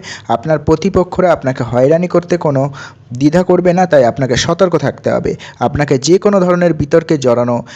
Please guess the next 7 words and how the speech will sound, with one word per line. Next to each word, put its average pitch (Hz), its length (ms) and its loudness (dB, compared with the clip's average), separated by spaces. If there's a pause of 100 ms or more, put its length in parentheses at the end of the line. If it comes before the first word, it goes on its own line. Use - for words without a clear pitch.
(120)
অ্যাভয়েড 135 400 0
করতে 180 300 0
হবে, 180 220 2
অন্যথায় 131 420 0
সমস্যা 165 460 -2
আসতে - 300 -4
পারে। - 260 -6